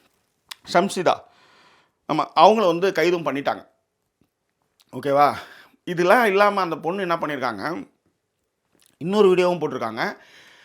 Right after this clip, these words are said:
எதுன்னா, இந்த மாதிரியாக பிரச்சனை ஆனதுமே அவங்க என்ன பண்ணியிருக்காங்கன்னா, இன்னொரு வீடியோவில் நான் வந்து என்னை பாலியல் சீண்டல் உட்படுத்தப்பட்ட விஷயத்தை தான் நான் பதிவு பண்ணி போட்டேன்.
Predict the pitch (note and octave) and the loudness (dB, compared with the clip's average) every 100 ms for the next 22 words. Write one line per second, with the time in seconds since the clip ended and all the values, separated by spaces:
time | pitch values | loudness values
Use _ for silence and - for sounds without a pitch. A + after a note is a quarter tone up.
0 | _ - E3+ F3 F3+ A3+ G3 F3+ A3 A3 | _ -4 0 2 2 2 2 4 6 6
1 | F#3+ G#3 G3 F3 D3 D#3 E3 A3 G3 F3 | 4 8 8 8 4 0 -2 4 4 4
2 | E3 F#3 D#3+ D3+ F3+ E3 C#3 C3 B2+ D#3+ | 2 2 2 0 0 -2 -4 -4 -2 -2
3 | A#3+ - - F3 G#3+ G3+ F3+ D3 C#3 G3 | -2 -6 -10 -2 0 0 2 0 0 -4
4 | - _ _ - - C#3 F#3 G#3+ F#3 E3+ | -6 _ _ -20 -4 4 6 8 4 2
5 | G#3+ C#4+ - _ _ - D3 D#3 E3 G3+ | 0 0 -6 _ _ -6 -4 2 4 6
6 | G#3 G#3 F3+ E3+ D#3 - G3 E3+ F3 D3+ | 4 2 -2 -2 -4 -2 -2 0 -2 0
7 | C3+ C#3+ C#3+ F3+ E3+ F#3 F3+ C#3 D3 E3 | -2 -4 -2 -4 0 0 0 0 -2 -2
8 | D3 B2 A#2+ A2 B2+ | -4 -4 -6 -4 -6